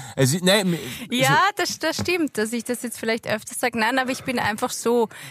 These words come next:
Speaker 2: ganz, ähm, unsexualisiert oder anziehend von ihm begeistert, vom Otti.
Speaker 1: Mhm.
Speaker 2: Und der Michi steht sowieso auf einem Podest. Da kommt niemand drauf.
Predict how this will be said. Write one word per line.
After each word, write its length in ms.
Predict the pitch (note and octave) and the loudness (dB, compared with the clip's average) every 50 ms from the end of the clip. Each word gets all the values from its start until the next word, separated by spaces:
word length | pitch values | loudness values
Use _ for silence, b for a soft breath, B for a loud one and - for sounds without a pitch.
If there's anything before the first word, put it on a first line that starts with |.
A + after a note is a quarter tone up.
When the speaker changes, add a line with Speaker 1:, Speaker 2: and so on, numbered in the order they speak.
| B B - | B B -2
Speaker 2:
ganz, 520 | - G3+ G#3 C4+ C#4+ C4+ - - - - | 0 0 2 2 0 -2 -2 -6 -6 -4
ähm, 460 | - G#3+ A3 A3 A3 A3+ A3+ A3 - - | -2 0 2 2 2 0 0 -2 -2 -4
unsexualisiert 1500 | - B3 C#4 C#4+ C#4+ C#4+ C4+ B3 G#3+ - - - G#3+ G3 - - - G#3 G3+ G#3 G#3+ - - - A3 G#3+ A#3 A#3+ A#3 - - G#3 | -2 0 0 2 2 2 2 0 -2 -4 -4 -4 -4 -4 -4 -2 0 0 0 0 0 -2 -4 -2 -2 0 2 0 0 -2 -2 -2
oder 320 | G3 F#3+ G3+ G3 F#3+ - | 0 2 2 2 2 0
anziehend 640 | F#3 G3 G#3 - - - A3 G#3+ A3 G#3+ G#3 G3+ - | 0 -2 -2 -4 -4 -4 -2 -2 0 0 -2 -2 -4
von 200 | - - G#3 G#3 | -6 -4 -2 0
ihm 180 | G3 G3+ F#3+ | 0 0 -2
begeistert, 600 | - - - F#3+ F#3 E3+ E3 - - - A3 - | -2 -4 -4 -4 -4 -4 -4 -6 -6 -6 -6 -6
vom 200 | - - A3+ G#3+ - | -6 -6 -4 0 2
Otti. 340 | A3 A3+ G#2+ - B3+ B3+ A#3+ | 2 2 2 2 2 2 2
Speaker 1:
Mhm. 60 | - | 2
Speaker 2:
Und 160 | G#3+ G#3 - | 0 0 -2
der 60 | G3 G3+ | -2 0
Michi 360 | F#3+ F#3+ G3+ - - - G#3 | 0 0 0 -2 -4 -6 -6
steht 240 | E3+ - G#3+ G3 - | -4 -4 -6 -6 -4
sowieso 340 | - G3 F3 F3 - - G#3+ G3 | -4 -4 -4 -4 -4 -2 -2 -2
auf 100 | F3+ F#3 | -2 -2
einem 240 | F3+ E3+ F3+ F3+ - _ _ | -4 -4 -4 -6 -8 _ _
Podest. 680 | - - G#3 - - - - F3+ F3+ - - - - b b b b b b | -12 -10 -10 -10 -6 -6 -6 -4 -4 -6 -10 -12 -16 b b b b b b
Da 80 | - G#3+ | -10 -6
kommt 360 | - A3 G#3+ A3 F3+ - G#3 | -4 -2 -2 -2 -2 -2 0
niemand 800 | A3 A3+ A#3 A#3+ B3 C4 C#4 D4+ D4+ C4+ G#3+ F3 F3+ F3 F3+ | 0 2 4 4 4 4 4 4 4 4 2 2 0 -2 -4
drauf. 460 | F3+ E3+ - - - - - - - | -4 -6 -6 -6 -10 -12 -14 -18 -20